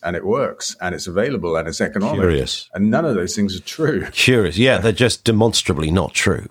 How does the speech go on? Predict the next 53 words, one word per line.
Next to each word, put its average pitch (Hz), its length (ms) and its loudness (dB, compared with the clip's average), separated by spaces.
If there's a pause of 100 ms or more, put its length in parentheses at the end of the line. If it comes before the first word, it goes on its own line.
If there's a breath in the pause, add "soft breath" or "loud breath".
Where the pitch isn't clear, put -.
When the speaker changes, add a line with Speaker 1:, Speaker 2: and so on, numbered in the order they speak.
Speaker 2:
uh, 80 320 0
Speaker 1:
Yeah, - 60 -6
Speaker 2:
which - 100 -4
Speaker 1:
so, 131 80 2
Speaker 2:
is 107 200 -2
Speaker 1:
so 143 120 2
Speaker 2:
curious. 113 160 -6
Speaker 1:
that 156 160 0
may 113 220 2
open 104 360 2
the 95 240 0
judgment 95 440 0
up 90 180 -6
to 101 160 -2
a 85 40 -2
challenge, 82 680 -4
I 87 100 -2
would 90 220 -4
think, - 460 -6
because 95 420 -2
he's 98 180 0
Speaker 2:
Yeah. 80 120 2
Speaker 1:
based 107 320 -2
his 104 180 0
decision 92 560 0
on 85 220 0
that. 82 260 -2
Carbon 104 240 4
capture 98 300 -2
and 82 40 -6
storage 98 420 0
means 107 600 0 (240 loud breath)
that 90 200 0
it's 87 160 -2
not 107 160 2
inconsistent 92 760 -2
to - 80 -2
maximize 90 500 0
the 87 60 -2
North 90 240 0
Sea 90 320 2
while 85 320 2 (220)
pursuing 87 420 0
net 85 200 -2
zero. 82 420 0 (280 loud breath)
So - 240 -2
that, 87 100 2
I 90 60 2
think 85 220 0
that's 82 160 -2
fundamentally 85 480 -2
flawed 87 320 -2
judgment. 82 420 -4